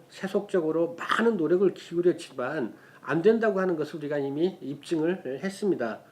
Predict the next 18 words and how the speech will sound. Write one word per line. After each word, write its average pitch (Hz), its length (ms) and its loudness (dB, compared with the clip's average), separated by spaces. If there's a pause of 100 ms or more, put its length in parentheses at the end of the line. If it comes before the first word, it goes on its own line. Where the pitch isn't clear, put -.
(340)
그렇다고 202 320 2
한다면 196 320 4
이제 156 580 2
이 185 240 2
통일이라고 220 480 0
하는 165 160 2
문제를 131 760 -2 (260)
우리가 175 200 2
영적인 220 480 4
문제로 165 400 2
생각을 202 380 0
해야 185 120 0
되지 151 200 0
않느냐 143 440 -2
생각을 175 320 0
좀 131 180 -4
해보는 180 320 0
거죠. 117 400 -2